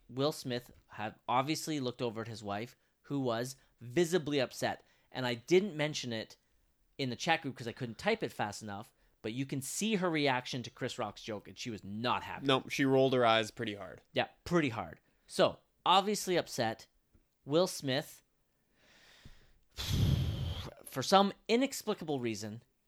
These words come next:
Speaker 1: gets up on stage. And at this point, as we're watching, I'm like, "Oh, it's a bit." He keeps walking, and Chris Rock says, "Oh, Will Smith's <laughs> walking towards me."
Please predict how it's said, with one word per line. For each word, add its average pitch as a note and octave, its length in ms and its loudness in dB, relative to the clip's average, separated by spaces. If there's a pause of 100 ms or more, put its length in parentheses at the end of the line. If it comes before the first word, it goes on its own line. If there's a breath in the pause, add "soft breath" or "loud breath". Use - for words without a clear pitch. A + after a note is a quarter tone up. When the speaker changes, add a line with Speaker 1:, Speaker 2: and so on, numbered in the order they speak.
Speaker 1:
gets E3+ 200 2
up F3 180 2
on C3 140 -2
stage. G#2+ 420 -8
And D#3+ 100 -2
at C#3 160 -4
this D#4 200 0
point, A#3 340 0
as C#3 120 -4
we're F3 140 0
watching, D#3 540 4 (100)
I'm C#3+ 120 -2
like, B2+ 240 -4
"Oh, G#3 140 2
it's - 120 -2
a A2+ 60 -2
bit." - 400 0 (920)
He F3+ 140 -2
keeps G3 260 -2
walking, E3+ 420 4
and A#2+ 120 -10
Chris F3 320 -2
Rock D3+ 200 4
says, A#2+ 280 -4
"Oh, - 160 2
Will D3+ 200 -2
Smith's F3+ 380 -2
<laughs> - 0 -
walking C#3+ 400 -6
towards D#3+ 380 -4
me." G2+ 240 -10